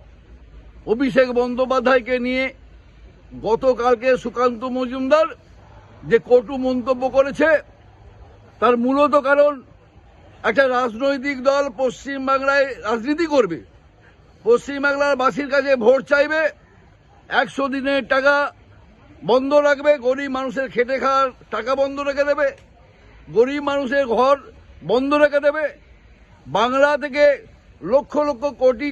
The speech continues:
ট্যাক্স তুলে নিয়ে গিয়ে বাংলার প্রাপ্য টাকা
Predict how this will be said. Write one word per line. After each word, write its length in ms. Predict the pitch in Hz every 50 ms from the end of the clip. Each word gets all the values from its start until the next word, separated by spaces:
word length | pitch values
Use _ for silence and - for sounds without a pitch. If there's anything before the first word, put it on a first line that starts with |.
| -
ট্যাক্স 280 | - 262 269 277 - - - - - - _ -
তুলে 240 | - 262 302 330 349 349
নিয়ে 220 | 330 320 294 254 233
গিয়ে 160 | 214 175 160 147 - - - - - - - - - 147 180
বাংলার 380 | 208 226 240 247 262 262 269 - -
প্রাপ্য 300 | 247 240 262 - - 269 277 262 226
টাকা 260 | 262 262 277 311